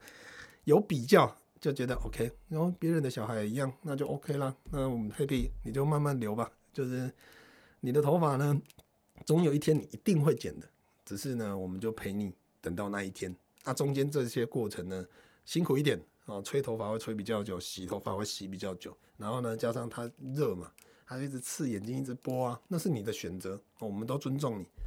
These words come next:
在成长的路上呢，我不会给你太多的限制，那在合理的范围内呢，让你自由的发挥，然后给你自己有自主权，你可以自己去选择你想要的部分。这个是对我，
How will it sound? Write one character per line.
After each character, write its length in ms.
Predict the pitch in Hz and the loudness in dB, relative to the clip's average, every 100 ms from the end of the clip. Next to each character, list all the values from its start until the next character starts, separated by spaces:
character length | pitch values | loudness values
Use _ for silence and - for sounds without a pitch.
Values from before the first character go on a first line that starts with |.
| - | -2
在 320 | 151 139 131 | 0 2 0
成 200 | - 127 | 0 -2
长 160 | 127 107 | -2 0
的 60 | |
路 200 | 113 135 | -2 -2
上 280 | 110 123 104 | -2 -4 -4
呢， 200 | 95 90 - - - - | -6 -8 -10 -20 -20 -6
我 100 | 113 | -4
不 140 | 127 | 4
会 100 | 156 | 4
给 120 | 147 | 6
你 120 | 127 | 0
太 240 | 110 - 117 | -2 0 0
多 160 | 110 | 0
的 60 | 104 | -2
限 300 | 101 120 87 | -2 -2 -4
制， 180 | 87 90 - _ | -6 -10 -12 _
那 440 | 110 110 110 104 - - - | -4 0 0 -2 -8 -18 -6
在 160 | - 165 | 2 2
合 220 | - - | 2 0
理 100 | 139 | 0
的 80 | 101 | 0
范 220 | 101 127 | 0 0
围 160 | 110 92 | 0 -2
内 200 | 110 98 | -2 -2
呢， 220 | 90 82 - _ _ _ - | -4 -8 -10 _ _ _ -4
让 180 | 135 | -2
你 80 | 110 | -2
自 160 | 95 120 | -4 -4
由 100 | 101 | -4
的 80 | 92 | -2
发 240 | - 98 | -2 -4
挥， 260 | 98 92 87 _ _ _ | -2 -4 -4 _ _ _
然 160 | 107 107 | -4 -2
后 140 | 117 | -2
给 160 | 110 107 | -2 -2
你 140 | 98 | -2
自 120 | 87 | -4
己 160 | 107 95 | -4 -4
有 120 | 85 | -4
自 180 | 82 120 | -4 -4
主 180 | 95 82 | -4 -4
权， 180 | - 73 - _ | -6 -10 -14 _
你 60 | - | -4
可 100 | 120 | -4
以 60 | |
自 120 | 110 | -2
己 80 | 110 | -4
去 120 | 90 | -2
选 320 | 117 - 101 82 | -4 -4 -6 -4
择 120 | 90 | -4
你 140 | 92 | -4
想 300 | 104 - 85 | -4 -4 -4
要 140 | 104 95 | -4 -4
的 120 | 90 - _ _ | -6 -10 _ _
部 160 | 123 | -4
分。 180 | 95 104 85 | 0 -4 -4
这 100 | - | -4
个 80 | 151 | -4
是 120 | 120 | -4
对 180 | 151 165 | -2 0
我， 120 | 117 | 0